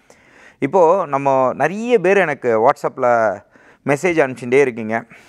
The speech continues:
"நீங்க இந்த வீட்ல இப்படி பிரச்சனை இருக்குங்க, நான் இங்க போனேங்க, இதை பண்ணேங்க, இந்த இப்படி பண்ணா சரியாயிடும்னு சொன்னாங்க, இதை பண்ணா சரியாயிடும், இந்த வீட்ல இதை உடைச்சிட்டா சரியாயிடும், அதை பண்ணா சரியாயிடும், இதை பண்ணா சரியாயிடும், but எதுவுமே மாறலைங்க,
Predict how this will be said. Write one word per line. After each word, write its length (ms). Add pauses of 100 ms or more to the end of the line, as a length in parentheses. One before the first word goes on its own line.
(140)
"நீங்க 520
இந்த 140
வீட்ல 320
இப்படி 220
பிரச்சனை 420
இருக்குங்க, 560 (340)
நான் 160
இங்க 240 (100)
போனேங்க, 540 (140)
இதை 260
பண்ணேங்க, 540 (160)
இந்த 360
இப்படி 260
பண்ணா 420
சரியாயிடும்னு 500
சொன்னாங்க, 560 (460)
இதை 200
பண்ணா 320 (100)
சரியாயிடும், 540
இந்த 140
வீட்ல 300
இதை 160
உடைச்சிட்டா 460
சரியாயிடும், 360
அதை 160
பண்ணா 380
சரியாயிடும், 320
இதை 120
பண்ணா 360
சரியாயிடும், 580
but 60
எதுவுமே 480
மாறலைங்க, 680